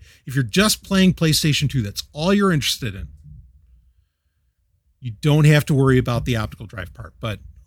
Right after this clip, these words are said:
link is in the show notes on how to do that when, when we get to that. Okay. We'll, we'll, we'll talk about it. And now you have your burnable discs.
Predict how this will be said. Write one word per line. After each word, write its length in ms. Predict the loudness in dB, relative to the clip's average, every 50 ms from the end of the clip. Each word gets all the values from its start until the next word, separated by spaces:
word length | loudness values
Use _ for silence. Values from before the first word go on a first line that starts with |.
| _
link 220 | -4 -2 -2 0 0
is 180 | -2 -2 0
in 60 | 0 0
the 80 | 0
show 180 | 0 0 -2 -2
notes 240 | -4 -4 -6 -8 -10
on 120 | -12 -12
how 200 | -12 -10 -10 -8
to 100 | -8 -8
do 300 | -8 -8 -8 -8 -8 -8
that 380 | -8 -8 -8 -6 -6 -8 -10 -14 -18 -20 -16
when, 280 | -14 -12 -12 -12 -14 -16 _
when 180 | -12 -10 -8
we 120 | -8 -8 -8
get 180 | -8 -12 -12 -12
to 100 | -16 -18
that. 160 | -18 -20 -20 _ _ -20
Okay. 280 | -20 _ -18 -16 -16 -18 -20 -20 _ -20 -20
We'll, 140 | -20 -20 -14
we'll, 200 | -12 -12 -12 -12 -12
we'll 120 | -16 -18 -18
talk 300 | -18 -18 -18 -18 -18 -20
about 160 | -20 -20 _
it. 80 | _ _ _ _ _ _ _ _ _ _ _ _ _ _ _ _ _ _ _ _ _ _ _ _ _ _ _ _ _ _ _ _ _ _ _ _ _ _ -20 _ _ _ _ _ _ _ _ _ _
And 440 | -2 0 2 4 4 4 2 2 0
now 180 | 0 0 2 4
you 180 | 4 6 6
have 200 | 6 6 4 4
your 120 | 2 2 2
burnable 400 | 2 2 2 2 2 0 0 0
discs. 540 | 0 2 2 2 2 2 0 0 -2 -4